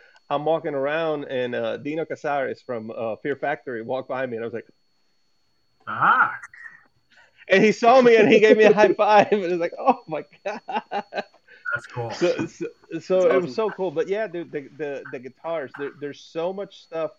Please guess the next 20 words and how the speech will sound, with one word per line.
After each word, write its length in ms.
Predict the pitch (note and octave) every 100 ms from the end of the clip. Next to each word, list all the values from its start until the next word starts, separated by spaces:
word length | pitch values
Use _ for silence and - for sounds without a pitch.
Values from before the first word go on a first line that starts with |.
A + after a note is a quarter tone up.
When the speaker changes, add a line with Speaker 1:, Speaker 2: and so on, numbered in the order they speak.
| -
Speaker 1:
out 200 | C#3+ C#3 C#3
there 260 | A#2+ A2 _ _ _ _ _ _ -
that 140 | B2+
people 180 | C3+ C#3+
have 160 | C#3 B2+
no 320 | B2+ C3 C#3
idea 500 | C3 A#2 B2+ B2+ A2+
about. 400 | G#2+ A#2 G#2+ G#2
And, 200 | A#2+ B2 C3
and 140 | B2
it's 300 | A#2+ _ _
crazy 500 | _ - D#3+ F3 D#3
that 180 | B2+ A#2
in 140 | A#2+ A#2+
this 220 | A#2+ -
world 180 | C3+ C3
that 80 |
we 120 | B2 A#2+
live 200 | B2+ C3
in 160 | B2+